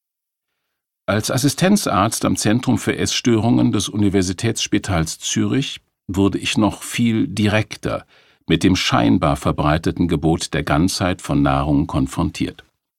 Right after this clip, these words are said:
Meine Vorgesetzte forderte mich auf, den Patientinnen ihre geliebte Trinknahrung wegzunehmen und sie zu motivieren, sich an feste Nahrung zu gewöhnen.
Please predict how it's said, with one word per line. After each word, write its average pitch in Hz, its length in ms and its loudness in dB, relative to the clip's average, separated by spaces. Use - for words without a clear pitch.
Meine 104 160 4
Vorgesetzte 160 560 2
forderte 113 400 -2
mich 82 240 0
auf, 101 320 -2
den 95 200 0
Patientinnen 98 720 0
ihre 104 240 2
geliebte 98 400 2
Trinknahrung 73 720 2
wegzunehmen 107 640 0
und 104 160 -4
sie 120 120 -2
zu - 160 -2
motivieren, 82 680 0
sich 90 180 -2
an 73 80 2
feste - 480 -2
Nahrung 67 400 0
zu - 160 -6
gewöhnen. 71 460 -2